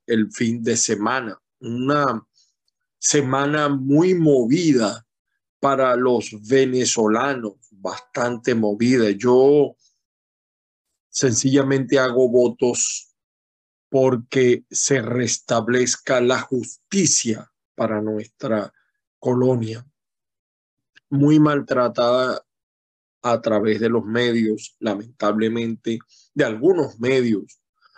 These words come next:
o de las noticias, porque yo no creo ni siquiera que los medios a propósito lo hagan. Eh, y lamentando también la poca defensa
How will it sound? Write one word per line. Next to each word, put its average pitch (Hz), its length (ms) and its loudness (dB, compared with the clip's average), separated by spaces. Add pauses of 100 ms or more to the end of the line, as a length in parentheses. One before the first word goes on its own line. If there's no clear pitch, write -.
(140)
o 180 200 4
de 185 100 4
las 156 240 0
noticias, 143 580 0
porque 123 180 -2
yo 143 100 2
no 185 160 -2
creo 180 180 2
ni 160 140 2
siquiera 131 360 0
que 151 80 -2
los 110 200 -2
medios 131 360 2
a 107 140 -2
propósito 117 840 -2
lo 107 220 2
hagan. 101 300 -2 (1000)
Eh, 117 640 0 (420)
y 160 360 4
lamentando 139 960 0
también 123 680 -2 (320)
la 135 380 0
poca 175 480 2
defensa 131 880 0